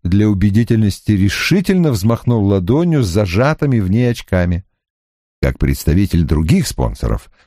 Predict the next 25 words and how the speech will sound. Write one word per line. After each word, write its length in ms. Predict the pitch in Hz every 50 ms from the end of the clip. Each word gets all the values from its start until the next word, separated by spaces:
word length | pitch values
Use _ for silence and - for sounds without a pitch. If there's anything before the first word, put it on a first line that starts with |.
| _ -
должен 340 | - 87 120 117 131 123
повторить, 480 | 101 123 117 - - 101 90 90 92 87
что 220 | - - - 85
они 300 | 87 92 95 107 123 135
единодушно 800 | 117 85 104 110 98 95 92 - - 95 110 139 - - - 131 120
настроены 760 | 107 92 87 - - - 85 90 113 123 123 123 120 113 110
против 560 | - - 80 95 113 117 113 - 123 110 - - _ _ _
Спаркла, 880 | - - - - - 85 92 98 - 80 - - 80 80 82 82 85 - _ _ _ _ _ _ _ _
если 280 | 73 90 90 - - 87
его 160 | 85 80 82
будут 300 | 87 123 151 139 107 -
разливать 460 | 92 92 78 71 82 87 113 127 -
во 100 | 95 90
время 280 | 78 87 110 113 104 92
программы, 640 | - 98 92 69 69 80 80 78 76 71 78 76 - - _ _ _
так 280 | - 110 131 160 160 120
же, 140 | 92 101 90
как 240 | - - 113 113 -
Старлайт. 680 | - - 98 87 80 58 60 - 60 - - _ _ _ _ _ _ _ _ _ _ _ _ _ _
Им 200 | 76 90 113 127
эта 220 | 131 101 123 113 110
идея 300 | 95 110 120 113 110 107
никогда 500 | 113 113 - 120 101 87 80 123 120 104
не 100 | 85 71
нравилась, 580 | 69 67 65 67 57 50 52 - - - _